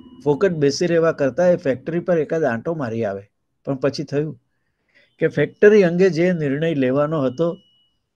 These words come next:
તે તો પલુસ્કરની સાથે મોબાઈલ પર લેવાઈ જ ગયો હતો અને હવે ત્યાં જાજુ કામ પણ નથી. ત્યાં જઈને નવું શું કરવાના? અને ત્યાં જ એમને એક નવો વિચાર આવ્યો.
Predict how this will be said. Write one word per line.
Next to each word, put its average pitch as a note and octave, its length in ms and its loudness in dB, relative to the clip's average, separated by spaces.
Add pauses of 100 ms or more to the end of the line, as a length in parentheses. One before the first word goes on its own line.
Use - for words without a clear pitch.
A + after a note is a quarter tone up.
(180)
તે C3 120 -2
તો C#3+ 140 -2
પલુસ્કરની D3+ 680 -2
સાથે B2 600 -6 (560)
મોબાઈલ F3 360 2
પર F#3 200 -2
લેવાઈ E3+ 400 0
જ C#3 100 -10
ગયો B2 240 0
હતો G#2 280 -12 (1900)
અને E3+ 400 -2 (380)
હવે F#3+ 180 6
ત્યાં G3+ 200 2
જાજુ C#3 340 -2
કામ B2+ 260 -4
પણ D3+ 140 -4
નથી. A2+ 440 -8 (800)
ત્યાં F#3+ 200 0
જઈને G#3+ 280 6
નવું F#3+ 280 0
શું - 220 -6
કરવાના? G2+ 500 -8 (840)
અને E3+ 160 -2
ત્યાં F#3+ 220 2
જ G3 60 2
એમને G#3+ 220 2
એક F#3+ 120 -4
નવો D3+ 320 -2
વિચાર A2 360 -6
આવ્યો. G2 300 -12